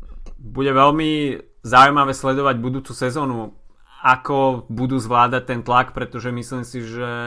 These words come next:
e, ten tlak z cyklistickej verejnosti bude dosť veľký.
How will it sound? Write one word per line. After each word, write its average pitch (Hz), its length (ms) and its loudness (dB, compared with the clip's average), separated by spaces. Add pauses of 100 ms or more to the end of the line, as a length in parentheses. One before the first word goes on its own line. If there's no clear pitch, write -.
(100)
e, - 760 -18 (340)
ten 139 240 2
tlak 139 260 8
z - 140 -14 (160)
cyklistickej 139 560 -2
verejnosti 135 640 0
bude 123 400 -2
dosť 120 400 0
veľký. 143 540 0